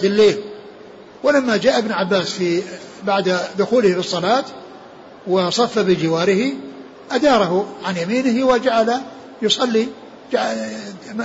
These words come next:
مكنه من أن يصلي بصلاته عن يمينه. نعم.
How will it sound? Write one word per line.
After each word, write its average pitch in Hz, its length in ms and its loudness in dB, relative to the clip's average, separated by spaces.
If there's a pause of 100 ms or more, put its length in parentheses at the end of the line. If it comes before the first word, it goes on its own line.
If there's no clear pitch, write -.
مكنه 214 500 2
من 220 120 -4
أن 214 120 -2
يصلي 240 360 2
بصلاته 202 480 -2 (640)
عن 202 120 -4
يمينه. 190 420 0 (2000)
نعم. 131 140 -12